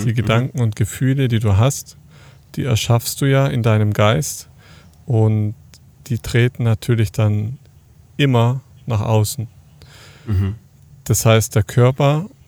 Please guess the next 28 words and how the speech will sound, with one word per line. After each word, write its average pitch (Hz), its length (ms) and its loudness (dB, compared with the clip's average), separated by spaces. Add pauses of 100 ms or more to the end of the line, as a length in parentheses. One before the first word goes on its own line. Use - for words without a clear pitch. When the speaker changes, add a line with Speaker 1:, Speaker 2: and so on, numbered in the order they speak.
(420)
Speaker 1:
die 113 80 -2
Materie 113 720 2 (180)
folgt - 520 0 (200)
dem 110 140 0
Geist. 104 580 0 (640)
Speaker 2:
Mhm. 87 340 -2
Speaker 1:
Und 107 600 2
wenn 110 100 2
man 110 140 2
diesen 117 280 0
Zusammenhang 117 580 0
erkennt, 123 500 0 (220)
dann 120 160 0
kann 123 160 0
man 120 100 2
natürlich, 120 720 -2 (1200)
ich 135 120 2
sag - 120 0
jetzt 135 200 -2
mal, 110 360 4 (1400)
das - 340 2
ein 120 100 -4
Stück - 280 -4
weit 110 180 2
beeinflussen. 131 840 -2 (640)
Ja, 120 340 2
Speaker 2:
Ja. 123 260 -4
Speaker 1:
ähm, 113 760 2